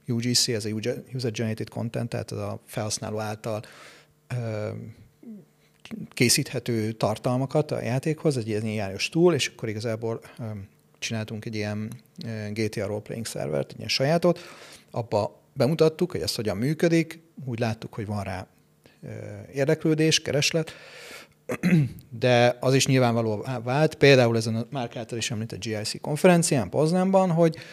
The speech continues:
azért ezt játékfejlesztőknek elég nehéz eladni, mert mindenki egyrészt leginkább az idővel fut versenyt, tehát nem biztos, hogy annyira örül, hogyha egy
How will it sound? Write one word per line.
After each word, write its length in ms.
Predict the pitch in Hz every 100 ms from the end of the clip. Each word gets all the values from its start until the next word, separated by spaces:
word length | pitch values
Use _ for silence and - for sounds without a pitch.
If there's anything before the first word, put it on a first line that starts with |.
| - - _
azért 320 | 151 147 143
ezt 220 | 139 -
játékfejlesztőknek 1300 | 151 160 131 110 - 120 135 131 - 143 139 139 135 131
elég 260 | 123 117
nehéz 340 | 120 113 104 110
eladni, 500 | 131 151 160 156 160
mert 480 | 131 123 120 127 -
mindenki 720 | 131 117 110 110 113 113 - _ _ _ _
egyrészt 520 | - 143 131 - - - _ - - - - - -
leginkább 440 | - 151 147 127 127
az 80 | 131
idővel 360 | 127 120 113
fut 220 | 120 147
versenyt, 540 | 120 117 127 160 156 -
tehát 180 | 131 120
nem 140 | 123
biztos, 280 | 120 - -
hogy 100 | 123
annyira 240 | 117 113
örül, 280 | 120 127 123
hogyha 260 | 139 - 131
egy 400 | 117 123 -